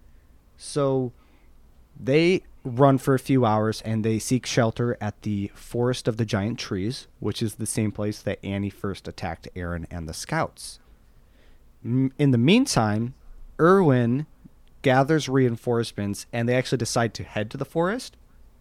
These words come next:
because they know that they are still often attacked by Titans because they're hu-, human.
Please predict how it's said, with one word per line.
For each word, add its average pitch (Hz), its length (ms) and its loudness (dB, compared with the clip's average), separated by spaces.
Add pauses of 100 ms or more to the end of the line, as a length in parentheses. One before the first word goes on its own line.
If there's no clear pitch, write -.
(100)
because 131 600 0 (220)
they 139 140 2
know 139 180 4
that 135 160 0
they 123 180 2
are 117 140 -2
still 127 500 0
often 117 340 -2
attacked 113 380 -6
by 117 100 -4
Titans 101 560 -6
because 104 320 -8
they're 104 260 -10
hu-, 110 140 -10 (120)
human. 117 480 -4